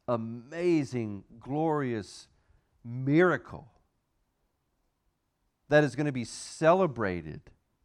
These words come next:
for all time. You think she saw it like that while she was in the midst of it? But in retrospect, was it worth it? Of course. We just don't have that kind of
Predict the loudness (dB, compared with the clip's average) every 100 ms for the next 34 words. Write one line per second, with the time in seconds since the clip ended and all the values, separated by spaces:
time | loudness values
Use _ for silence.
0 | _ _ _ _ _ _ -6 -2 -2 -4
1 | -8 -6 -6 -8 -16 _ _ _ _ _
2 | _ _ _ _ _ _ _ _ _ _
3 | _ _ _ _ _ _ _ _ -18 -6
4 | -4 -4 -8 -10 -4 -2 0 0 0 -2
5 | -2 -2 -2 -8 -10 -12 -8 -8 -8 -10
6 | -14 -16 -16 -16 -20 _ _ _ _ _
7 | _ _ _ _ _ _ _ _ _ _
8 | _ _ _ _ _ -6 -4 -2 -2 -2
9 | -8 -10 -14 -16 -16 _ _ _ _ _
10 | _ _ _ _ _ -12 -10 -10 -12 -12
11 | -14 -14 -20 _ _ _ _ _ _ _
12 | _ _ _ -20 -20 -16 -14 -12 -16 -20
13 | _ _ _ _ _ _ _ _ _ _
14 | _ -14 -12 -10 -6 -4 -4 -4 -6 -8
15 | -10 -8 -12